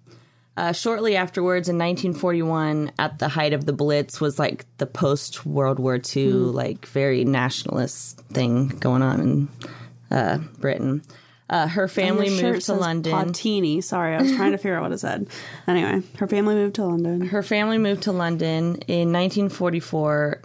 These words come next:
Speaker 1: seventeen-year-old Ruth became pregnant by a married Canadian soldier and gave birth to a son. Claire Andre Nielsen,
Speaker 2: Mm.
Speaker 1: and I guess he was known as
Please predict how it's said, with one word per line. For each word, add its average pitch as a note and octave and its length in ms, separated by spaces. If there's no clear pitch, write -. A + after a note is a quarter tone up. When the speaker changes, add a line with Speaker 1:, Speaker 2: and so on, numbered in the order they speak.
Speaker 1:
seventeen-year-old F#3+ 840
Ruth E3 300
became D#3 360
pregnant D#3 480
by D3 160
a D3 160
married D3 480
Canadian C#3+ 560
soldier C#3+ 640
and D3+ 440
gave D#3 320
birth D3 340
to D#3 160
a C#3+ 80
son. C#3 640
Claire F3+ 560
Andre D3+ 600
Nielsen, G3+ 840
Speaker 2:
Mm. F#3 420
Speaker 1:
and D#3 440
I D#3 120
guess D3+ 300
he E3+ 140
was D3 180
known C#3+ 260
as C3+ 200